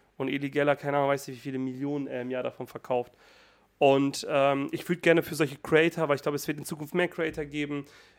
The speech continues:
Twitch, YouTube, das ist das, was Leute gucken. Keiner guckt mehr Fernsehen, Netflix, ja klar, für die Blockbuster. Und da würde ich gerne auch noch mehr Fuß fassen. Und deswegen ist es auch so wichtig, jetzt schon, also alles, was wir jetzt schon machen, basiert ja auf die Träume, die ich habe. Das heißt, du bist ja da,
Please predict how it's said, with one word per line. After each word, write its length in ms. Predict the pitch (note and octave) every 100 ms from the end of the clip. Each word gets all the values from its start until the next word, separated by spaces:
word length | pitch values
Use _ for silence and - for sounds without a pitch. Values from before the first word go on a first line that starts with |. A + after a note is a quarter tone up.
| _ -
Twitch, 480 | F#3 F3+ - - - _ _ _ -
YouTube, 480 | F3 F#3 - E3 - _ -
das 200 | E3 E3+
ist 120 | D3+
das, 160 | D#3+ E3
was 160 | C#3+
Leute 340 | D#3 D#3+ D#3+ D#3
gucken. 440 | - F3+ E3+ D#3+
Keiner 220 | D3+ E3 E3
guckt 160 | F3
mehr 140 | E3 D3+
Fernsehen, 500 | E3+ E3+ D#3 D#3+ D3+
Netflix, 460 | D#3+ - - D3+
ja 140 | D3+ D3
klar, 220 | D#3 D3+
für 120 | D3
die 40 |
Blockbuster. 680 | C#3 D#3 - D#3 D3 D#3 D3+ - - - _
Und 160 | - C#3
da 120 | C#3
würde 120 | C#3+ C#3
ich 100 | -
gerne 200 | C#3+ C#3+
auch 80 |
noch 120 | C3+ C3
mehr 260 | C3+ C3
Fuß 240 | - E3 -
fassen. 300 | C#3 C3 C#3
Und 60 |
deswegen 260 | C3 - C#3+
ist 60 |
es 120 | C3 C#3
auch 100 | B2
so 260 | C#3 D3
wichtig, 400 | D#3 - D3+ -
jetzt 280 | D3 E3 -
schon, 340 | - D3 G3+ - - - - _
also 180 | C#3 C3+
alles, 220 | D3+ F3
was 160 | D#3+ -
wir 80 | D#3
jetzt 160 | F3
schon 120 | - D#3+
machen, 380 | D#3+ D#3+ F#3+ - _ _ _ _
basiert 380 | C#3 B2+ F3 -
ja 100 | D3+
auf 120 | -
die 100 | D3
Träume, 340 | - D#3+ D#3
die 100 | D3
ich 160 | C#3+ -
habe. 260 | E3 D3+ C#3
Das 180 | B2+
heißt, 320 | C#3 C3+ - E3
du 60 |
bist 220 | E3 D#3+
ja 100 | D3+
da, 320 | D3 D3 F#3